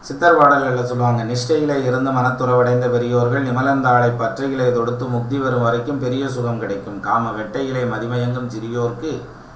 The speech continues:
மனம் பேசி விரும்பி தாலி கட்டையிலே தொடுத்து நடு கட்டையிலே கிடத்து மட்டும் கவலை தானேனா."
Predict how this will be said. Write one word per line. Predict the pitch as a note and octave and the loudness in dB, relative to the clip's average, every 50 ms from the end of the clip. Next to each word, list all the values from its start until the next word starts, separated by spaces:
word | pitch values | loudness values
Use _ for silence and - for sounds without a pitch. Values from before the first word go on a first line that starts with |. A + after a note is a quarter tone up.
| - - - - - - - - - | -20 -20 -20 -20 -20 -20 -20 -8 -2
மனம் | A2+ A#2+ C#3+ D3 D3+ D3 | 2 4 4 4 4 2
பேசி | D3 C#3+ C#3+ C3 - E3 | 0 -2 -2 -4 -4 -4
விரும்பி | C3+ C3+ C3+ C#3 C#3 C3+ C3+ B2+ | -2 -2 -2 0 0 0 -2 -2
தாலி | - B2 B2 B2+ - D#3 | 2 4 4 4 4 4
கட்டையிலே | B2+ A#2 A#2 A#2 A#2 C#3+ D3+ D#3 D#3 D3+ D3 C#3+ C3+ | 2 0 -2 -2 -2 -2 -2 -2 0 0 -2 -2 -2
தொடுத்து | C#3 C#3 C#3+ C#3+ - D#3+ | -2 -4 -4 -4 -4 -4
நடு | D#3+ D3 C#3 C3+ | -4 -2 -2 -2
கட்டையிலே | C3 B2 A#2 A#2+ A#2 A#2+ C#3 D3+ D3+ D3+ C#3+ C#3 C#3 | -2 -2 -2 -2 -2 -2 0 0 0 0 0 -2 -2
கிடத்து | C3 B2+ B2+ B2 A#2+ C3 B2 | -2 -2 -2 -4 -4 -4 -4
மட்டும் | B2+ B2+ B2 A#2+ D3 D3+ C#3+ | -4 -4 -4 -4 -4 -4 -2
கவலை | B2+ A#2 A#2 A#2 A2+ | 0 0 0 0 -2
தானேனா." | A2 G#2+ G2+ G2+ G2+ G2 F#2+ F#2 | -4 -6 -6 -6 -6 -8 -8 -10